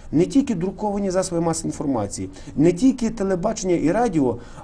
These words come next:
а все те, що виробляє інформаційний продукт,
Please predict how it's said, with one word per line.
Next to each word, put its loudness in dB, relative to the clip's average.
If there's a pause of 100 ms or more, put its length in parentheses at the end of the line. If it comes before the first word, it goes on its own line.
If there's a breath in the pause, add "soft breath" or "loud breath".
(140 loud breath)
а 10
все 2
те, 2
що -4
виробляє 0
інформаційний -4
продукт, -4